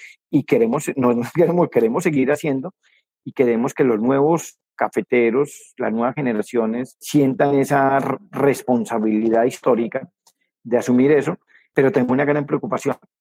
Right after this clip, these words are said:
Como te decía, yo soy campesino de la ruralidad cafetera de Colombia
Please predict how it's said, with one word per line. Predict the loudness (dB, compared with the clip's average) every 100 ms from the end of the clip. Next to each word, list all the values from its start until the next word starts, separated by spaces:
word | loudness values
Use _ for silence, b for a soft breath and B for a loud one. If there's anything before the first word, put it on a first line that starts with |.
| -4
Como | -2
te | 2
decía, | 2 2 2
yo | 2 2
soy | 2 0
campesino | -2 -2 -4 -2 -2 -2 -4 -8 -6
de | -2
la | -2
ruralidad | 0 0 2 2 2 2 0
cafetera | -2 -2 0 0
de | 2
Colombia | 0 0 -2 -4